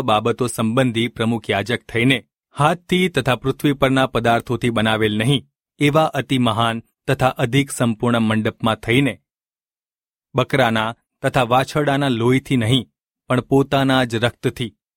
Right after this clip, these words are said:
માણસોને માટે અનંતકાળિક ઉદ્ધાર મેળવીને તે પરમ પવિત્ર સ્થાનમાં એક જ વાર ગયા હતા.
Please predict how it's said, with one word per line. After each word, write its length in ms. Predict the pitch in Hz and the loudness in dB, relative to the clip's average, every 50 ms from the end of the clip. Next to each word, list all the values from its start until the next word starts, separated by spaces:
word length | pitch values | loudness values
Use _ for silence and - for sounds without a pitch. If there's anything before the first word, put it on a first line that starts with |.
| _ _ _ - | _ _ _ -2
માણસોને 520 | 131 135 143 151 151 139 - 156 147 147 | 0 2 2 2 0 0 0 -2 0 0
માટે 380 | 139 127 123 117 113 - 127 120 120 | 2 2 2 2 0 2 0 0 0
અનંતકાળિક 720 | 120 127 120 117 117 117 104 113 - - 110 107 113 113 - - | 0 0 0 0 0 -2 -4 -4 -2 0 0 0 0 -2 -4 -6
ઉદ્ધાર 360 | 123 104 98 - 113 110 107 | -10 -6 -2 0 0 2 0
મેળવીને 500 | 107 107 107 110 123 139 156 139 120 107 107 101 - _ _ _ _ - | 0 -2 0 0 2 2 2 2 2 -2 -4 -6 -12 _ _ _ _ -2
તે 60 | - 131 | 0 0
પરમ 340 | 123 - - 139 143 147 147 | 0 2 2 2 2 2 0
પવિત્ર 360 | 135 - 113 113 117 - - 117 117 | 0 0 0 0 -2 -2 -4 -4 -4
સ્થાનમાં 640 | 110 - - - 110 107 107 107 107 104 104 104 104 _ _ _ _ - | -4 -4 -2 -2 0 0 0 0 0 -2 -2 -4 -6 _ _ _ _ -2
એક 280 | 143 139 139 - - 135 | -2 -2 0 -2 -2 -2
જ 160 | 120 110 107 | 0 0 2
વાર 200 | 104 101 104 107 | 2 2 2 2
ગયા 280 | 104 113 110 110 101 101 | 0 0 0 0 0 0
હતા. 260 | 107 - 107 92 - | 0 -2 -4 -6 -6